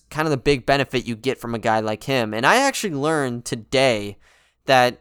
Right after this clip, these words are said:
he got waived by the team, which happened with Servetus. He's on this roster as well. I don't know how they kind of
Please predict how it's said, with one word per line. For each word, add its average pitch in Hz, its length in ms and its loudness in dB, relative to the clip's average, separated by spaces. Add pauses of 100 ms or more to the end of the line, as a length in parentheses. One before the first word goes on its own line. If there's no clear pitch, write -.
he - 240 -12
got 247 320 0
waived 139 440 -2
by 127 160 6
the 113 120 -4
team, 110 500 -6
which 113 460 -4 (400)
happened 170 420 2
with 156 100 -2
Servetus. 165 720 0
He's 151 240 -6
on 147 160 0
this 143 200 -6
roster 135 420 2
as 113 120 -10
well. 165 440 4 (500)
I 113 140 -12
don't 175 160 2
know 143 140 4
how 139 160 4
they 127 160 -4 (400)
kind 123 180 -6
of 110 120 -6